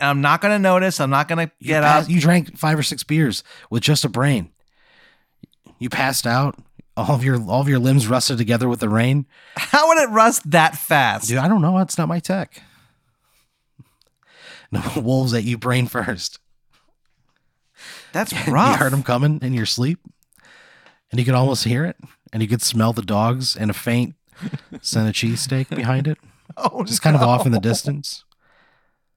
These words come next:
Speaker 1: <laughs> Oh, no.
Speaker 2: And then you open your eyes, and right before the wolves clamp down on your head, you see an eagle soar through the air.
Speaker 1: No!
Speaker 2: And you hear it laugh. And then you fucking die.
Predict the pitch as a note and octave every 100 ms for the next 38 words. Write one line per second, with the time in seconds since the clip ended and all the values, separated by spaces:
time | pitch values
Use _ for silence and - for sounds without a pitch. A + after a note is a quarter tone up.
0 | _ _ C#4+ - - - C#4+ B3+ B3+ -
1 | A#3+ - A#3+ - - C#4 _ _ _ _
2 | _ _ - B2+ B2 G2+ B2 A#2 C3 C#3+
3 | A#2+ G#2+ A#2+ B2+ - G#2+ A2 A#2 A#2+ -
4 | C3 G#2+ G#2 A2 A2 - - _ B2+ A2+
5 | G2+ G#2 A2 G#2 G2+ G#2 A2 A2 - _
6 | _ _ _ _ _ _ - A2+ A2 G2
7 | G#2+ G2+ F#2+ F#2 - G#2+ G2 G2+ F#2 F2+
8 | E2 F2 - - D4+ E4+ F4 F4 E4+ E4+
9 | E4 C#4 D3 - _ _ _ _ _ _
10 | _ A2 A2+ A#2 F2 F#2 F2+ - - _
11 | - _ _ _ _ _ _ _ _ _
12 | - - - A2+ G#2 - C3+ - G#2+ G#2+
13 | G2 -